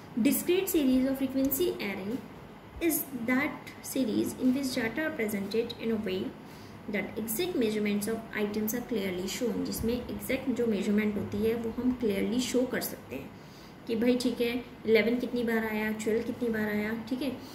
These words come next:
तो उसको हम जब ईजीली देख सकते हैं, उसको हम लोग बोलते हैं डिस्क्रीट सीरीज, ठीक है। इन सीरीज में क्या होता है,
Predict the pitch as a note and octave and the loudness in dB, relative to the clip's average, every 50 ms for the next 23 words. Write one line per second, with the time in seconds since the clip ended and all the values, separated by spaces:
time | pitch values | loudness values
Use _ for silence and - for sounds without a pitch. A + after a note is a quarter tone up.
0 | - - - - - E4+ E4 D#4+ - - E4+ E4 E4+ E4 D#4+ F4+ - - - B3+ | -16 -16 -16 -6 -2 0 2 2 2 2 2 4 4 4 4 2 0 0 2 2
1 | B3 A3 A#3+ C4 C#4 D#4 D#4+ C4+ G#3+ G#3 B3 C#4 - - C#4+ C4 - - C4 C4 | 2 4 4 2 4 4 4 4 4 4 2 2 2 0 -2 -2 0 0 4 4
2 | B3+ C4+ - B3+ A3+ - - - C4+ C4 B3+ A#3 A#3+ A#3 A3 G#3 G3 G#3+ B3 C4 | 4 4 4 2 -2 -2 -2 -2 0 2 2 2 2 2 0 0 -2 0 0 0
3 | A3+ G#3 G3+ - - - G#3 G3 F#3+ - - - - - - - - - - - | 0 0 -2 -4 -4 -2 -2 -2 -2 -4 -6 -8 -8 -8 -8 -8 -8 -8 -10 -14
4 | - - - - - - - - - - - D#4+ - G#4+ F4+ - - - - - | -16 -16 -16 -16 -16 -16 -16 -16 -12 -8 -6 -4 -4 -4 -4 -4 -6 -10 -16 -18
5 | - - - - - - - - - - - - - - - - - - D#4+ E4 | -18 -18 -18 -18 -18 -20 -18 -18 -18 -18 -18 -18 -18 -16 -16 -12 -2 2 4 4
6 | E4 E4 E4 C4+ A3+ C4 B3+ C4 C#4 C#4 C4+ C#4+ C4 A#3 A3+ B3 A#3+ A#3 C4 C#4+ | 6 6 4 4 4 4 4 4 2 0 0 0 0 0 0 -2 -4 -2 -2 -4